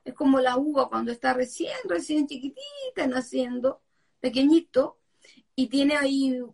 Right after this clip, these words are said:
por eso que usted sangra a veces en momentos que no tiene que sangrar, y que tiene una metrorragia, y empiezo yo a hablar, y es por, pero es porque todos me lo están,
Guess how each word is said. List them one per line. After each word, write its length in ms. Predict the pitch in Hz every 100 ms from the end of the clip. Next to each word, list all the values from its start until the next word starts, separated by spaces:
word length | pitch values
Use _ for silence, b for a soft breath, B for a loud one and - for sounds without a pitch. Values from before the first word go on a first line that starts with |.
| -
por 140 | 226
eso 240 | 254 311 269
que 60 |
usted 200 | 262 269
sangra 560 | 262 277 269 269 262 262
a 40 |
veces 320 | 247 254 269 262
en 120 | 254
momentos 420 | 226 226 247 254
que 100 | 254
no 120 | 214 208
tiene 220 | 233 233
que 100 | 233
sangrar, 600 | 233 233 233 254 247 247 _ _ _ _
y 160 | 226
que 300 | 196 233 220
tiene 240 | 220 240 247
una 300 | 254 240 226
metrorragia, 1200 | 220 233 214 220 226 254 254 - - 247 240 240
y 160 | 240 226
empiezo 520 | 233 - 311 330 320
yo 160 | 285 277
a 40 |
hablar, 420 | 277 269 277 285 320 b b b _
y 100 | -
es 40 | 269
por, 200 | 339 349
pero 260 | 254 233 214 _
es 120 | 233
porque 300 | - 302 220 208
todos 220 | 247 330
me 80 | 339
lo 80 | 214
están, 440 | 208 247 294 294